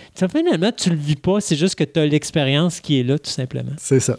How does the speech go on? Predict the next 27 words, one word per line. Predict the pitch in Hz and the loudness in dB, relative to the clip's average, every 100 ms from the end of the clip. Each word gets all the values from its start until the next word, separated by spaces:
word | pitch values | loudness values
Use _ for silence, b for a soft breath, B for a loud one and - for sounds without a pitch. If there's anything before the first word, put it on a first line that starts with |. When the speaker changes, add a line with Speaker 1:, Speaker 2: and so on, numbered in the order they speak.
| - | -2
Speaker 2:
Donc, | 120 | -2
on | 120 | 0
te | 113 | 0
donne | 131 135 | 0 2
les | 120 117 | 0 0
émotions | 135 139 123 147 139 143 | 2 2 0 0 0 0
en | 120 | -2
concentré | - 139 131 143 127 113 127 170 233 | -2 0 2 2 0 0 0 0 -2
avec | 135 127 127 139 135 - | -2 0 2 0 -4 -4
Speaker 1:
Hmm. | 139 | 0
Speaker 2:
une | 135 127 | 2 2
mémoire | 127 120 127 131 139 | 2 2 2 0 0
qui | - | -4
vient | 113 120 | -2 -2
avec. | 110 110 139 190 - | -2 -2 -4 -4 -4
Et, | 131 120 104 | -2 -2 -4
euh, | - - B | -10 -16 B
Speaker 1:
J'en | 156 208 | 0 2
ai | 240 | 4
Speaker 2:
et | 294 | 2
Speaker 1:
un | |
Speaker 2:
donc, | 233 320 | 4 2
Speaker 1:
autre | 330 | 2
pour | 190 139 | 0 -2
toi. | 135 185 247 269 | 0 0 0 0
Speaker 2:
Ah | 135 | 0
oui ? | 147 | 0